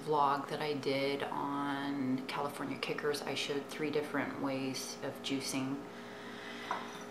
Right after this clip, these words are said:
<clears throat> So refer to that to see different juicers.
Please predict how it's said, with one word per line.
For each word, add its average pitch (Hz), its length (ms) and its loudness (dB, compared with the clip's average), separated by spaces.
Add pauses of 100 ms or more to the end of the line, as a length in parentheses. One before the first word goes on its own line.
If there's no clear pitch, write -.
(180)
<clears throat> 254 560 12
So - 260 8
refer 151 360 6
to 143 140 2
that - 300 4
to - 100 -2
see - 200 0
different - 360 -2
juicers. 143 640 0